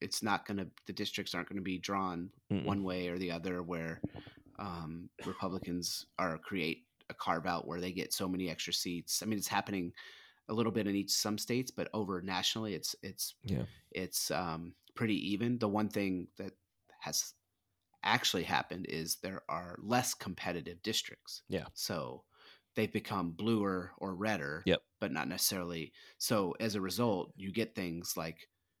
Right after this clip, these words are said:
Speaker 1: Marjorie Taylor Greene
Speaker 2: Yeah.
Speaker 1: or her s-, new successor, whoever that may be. Um,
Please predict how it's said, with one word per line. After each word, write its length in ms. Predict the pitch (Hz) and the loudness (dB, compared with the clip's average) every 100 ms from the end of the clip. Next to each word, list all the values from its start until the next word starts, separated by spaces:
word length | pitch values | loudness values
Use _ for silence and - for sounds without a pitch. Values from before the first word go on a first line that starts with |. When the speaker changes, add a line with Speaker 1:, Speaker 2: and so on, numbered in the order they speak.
| _ - | _ -12
Speaker 1:
Marjorie 300 | 80 80 85 | -10 -6 -4
Taylor 260 | 95 90 | -2 -2
Greene 420 | 87 92 85 80 - | -2 -2 -2 -2 2
Speaker 2:
Yeah. 160 | 104 78 | 6 8
Speaker 1:
or 160 | 78 - - - | 6 0 -10 -10
her 280 | 90 80 82 | -4 -2 -2
s-, 200 | - - - | -2 -4 0
new 200 | 107 101 | 0 4
successor, 600 | - 85 - 87 95 85 | 2 2 2 4 4 2
whoever 340 | 98 95 87 | 0 0 0
that 180 | 85 - | -2 -2
may 120 | 82 | -4
be. 420 | 76 87 78 82 - - - _ - | -2 -2 -2 -4 -12 -20 -20 _ -4
Um, 540 | 95 87 78 76 64 | -2 0 -2 -4 -8